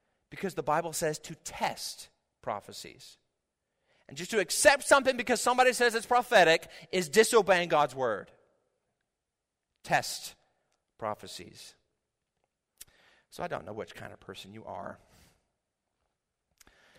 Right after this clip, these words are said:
And I don't know what you're gonna take from this. <laughs> Um, maybe that's one reason that I'm a little scared of it, because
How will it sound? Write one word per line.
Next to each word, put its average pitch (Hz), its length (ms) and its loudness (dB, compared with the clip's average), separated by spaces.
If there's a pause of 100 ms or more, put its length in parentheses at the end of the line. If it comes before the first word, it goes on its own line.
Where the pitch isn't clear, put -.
(2000)
And 208 140 -10
I 330 80 -8
don't 233 160 -8
know 208 120 -6
what 220 160 -10
you're 214 80 -18
gonna 226 160 -14
take 160 220 -18
from 95 160 -20
this. - 340 -18
<laughs> - 60 -20 (3250)
Um, 143 520 -10 (1300)
maybe 339 240 -10
that's 302 180 -10
one 254 200 -8
reason 240 540 -10
that 214 200 -4
I'm 214 160 -10
a 208 40 -18
little 208 200 -12
scared 254 320 -12
of 107 140 -12
it, 92 120 -16
because 135 460 -14